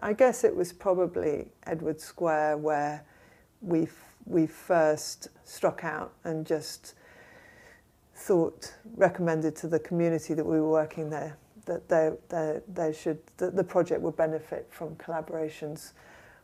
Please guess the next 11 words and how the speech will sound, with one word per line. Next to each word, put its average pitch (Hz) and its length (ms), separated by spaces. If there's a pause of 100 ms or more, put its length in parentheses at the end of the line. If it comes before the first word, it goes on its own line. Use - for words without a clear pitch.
with, 156 520 (280)
um, 156 460 (100)
a 165 60
couple 175 340
of 156 80
artists, 156 500
one 160 300
being 156 360
the 160 140
newly 165 400
appointed, 160 760